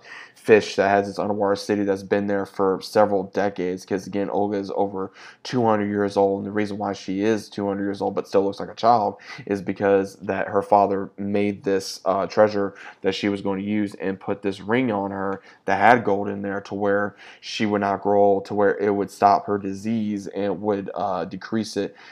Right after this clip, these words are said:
for over this amount of years, which is kinda cool, to where we later find out in the film that there is actually a cure for this, and Chopper does give it to her.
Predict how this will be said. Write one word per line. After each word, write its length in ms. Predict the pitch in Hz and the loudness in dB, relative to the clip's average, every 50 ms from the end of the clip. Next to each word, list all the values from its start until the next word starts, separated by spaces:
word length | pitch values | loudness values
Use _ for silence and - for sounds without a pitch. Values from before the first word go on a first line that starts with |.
| - _ _ | -20 _ _
for 420 | - - 110 101 98 98 - - | -2 4 6 6 8 8 6 4
over 220 | 101 101 98 98 | 4 2 2 -2
this 240 | 95 95 92 92 - | -6 -6 -6 -8 -6
amount 240 | 101 95 95 95 73 | -8 -6 -6 -6 -6
of 60 | 87 | -4
years, 340 | 117 156 143 95 82 101 113 | -2 0 0 0 0 -2 -2
which 180 | 143 208 - 190 | -2 -2 -2 -4
is 80 | - | -6
kinda 260 | - - 160 147 113 - - | 0 0 2 2 2 -2 -2
cool, 240 | 117 113 113 110 | 0 2 2 2
to 100 | 110 - | 0 -2
where 360 | 101 104 107 107 104 104 104 104 101 - - - - - | -6 -4 -2 -2 0 0 -2 -2 -6 -10 -14 -20 -14 -6
we 140 | - 107 104 | -4 -2 2
later 240 | 104 104 104 107 104 | 4 4 4 4 4
find 280 | - - 104 101 101 104 | 2 2 0 2 2 -2
out 220 | 101 101 90 - | 0 -2 0 -2
in 80 | 98 104 | -2 -4
the 80 | 98 | -6
film 320 | - - 101 101 101 101 98 | -2 0 0 0 0 0 -2
that 300 | 101 101 101 - - - | -2 -2 -2 -4 -2 -2
there 180 | 104 101 98 | 0 0 0
is 140 | 98 98 101 | 0 0 -2
actually 260 | 101 101 - - 95 | -2 -2 -2 -4 -6
a 60 | 98 | -6
cure 240 | - - 104 104 104 | -4 -2 0 0 0
for 160 | 101 - 104 | 0 -2 -4
this, 260 | 101 104 104 101 101 - | -2 -2 -2 -2 -4 -8
and 100 | 98 - | -10 -4
Chopper 300 | - 95 98 - - 98 | -2 -2 -2 -2 -4 -4
does 220 | 98 98 98 98 | -4 -4 -4 -2
give 180 | 107 104 101 104 | -4 -4 -2 -2
it 80 | - - | -4 -6
to 140 | - 101 104 | -4 -2 0
her. 220 | 101 101 101 98 | 0 0 -2 -4